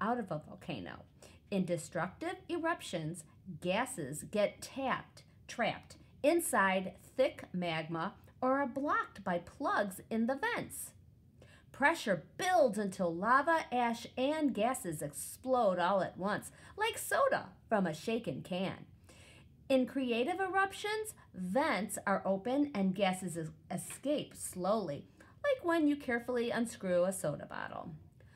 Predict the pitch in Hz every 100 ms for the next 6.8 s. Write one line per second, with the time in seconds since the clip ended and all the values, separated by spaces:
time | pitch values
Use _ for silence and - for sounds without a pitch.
0 | - - 180 185 240 302 202 170 160 247
1 | 349 370 208 170 - - 214 240 262 226
2 | 170 175 160 160 233 277 285 294 226 180
3 | 170 165 233 247 277 403 403 - - 240
4 | - 220 - - 294 339 359 214 180 196
5 | 220 123 135 - - 294 - - 147 -
6 | 180 156 - - 190 180 117